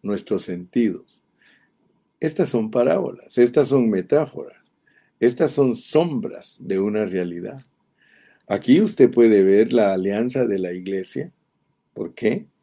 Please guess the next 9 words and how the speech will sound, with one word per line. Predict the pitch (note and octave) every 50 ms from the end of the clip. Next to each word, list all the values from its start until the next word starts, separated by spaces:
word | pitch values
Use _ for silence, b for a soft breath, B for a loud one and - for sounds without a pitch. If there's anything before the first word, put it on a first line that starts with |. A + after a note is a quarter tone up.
| _ _ _ _ _ _ _ _
Porque | - D3+ C#3+ - - D3
Judá | C3+ - D3+ D3+ C#3+ D#3+ A2+ G#2+ G#2+ - - - - _ _ _ _ _ _ _ _ _ _ _
está | - A2+ G2 - - A2+ A#2
buscando | B2+ C3+ B2+ A#2+ - - A#2 A2 A2 B2 C3 C#3 B2+
ayuda | A2+ G2 G2 G2+ G#2 G#2+ G#2+ B2 D3+ F3+ - _ _ _ _ _ _
de | - G2+ G2
sus | - A2+ A2 A2
familiares | - G#2 G2 F#2+ F#2 F2+ F#2 G2 G2+ G#2 A2 G2+ - -
paganos | _ _ G2+ F#2 F2+ F#2 G#2+ B2+ D3+ D#3+ D3 G#2 - - - - - - - - - - - _